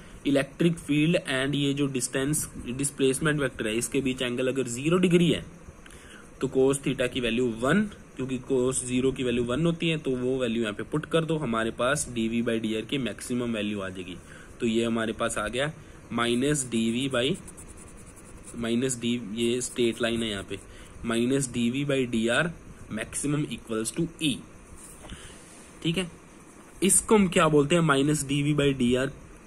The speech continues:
maximum, इसको हम बोलते हैं पोटेंशियल ग्रेडियंट, पोटेंशियल ग्रेडियंट। ठीक है, और वो न्यूमेरिकली किसके इक्वल है? इलेक्ट्रिक फील्ड के, क्योंकि इलेक्ट्रिक फील्ड वेक्टर क्वांटिटी है,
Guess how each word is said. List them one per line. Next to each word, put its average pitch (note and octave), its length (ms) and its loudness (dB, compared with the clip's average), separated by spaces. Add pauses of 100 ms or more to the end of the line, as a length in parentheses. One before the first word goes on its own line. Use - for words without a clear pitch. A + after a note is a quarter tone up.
(100)
maximum, C3 500 2
इसको B2 240 0
हम C#3+ 80 4
बोलते C3 240 2
हैं E3+ 100 0
पोटेंशियल C#3 680 2 (100)
ग्रेडियंट, G#2+ 680 -2 (1000)
पोटेंशियल C#3 540 2
ग्रेडियंट। A2 560 0 (640)
ठीक E3 140 2
है, G#3 100 0 (160)
और D3+ 120 6
वो D3+ 240 4
न्यूमेरिकली D#3 640 4
किसके F3+ 380 4
इक्वल E3+ 340 4
है? F3+ 80 0
इलेक्ट्रिक D#3+ 540 2
फील्ड A#2+ 360 2
के, F2+ 160 -6 (580)
क्योंकि G3 220 4
इलेक्ट्रिक E3 520 2
फील्ड G3 220 4
वेक्टर D3 340 2
क्वांटिटी F#3 500 2
है, F#3 140 2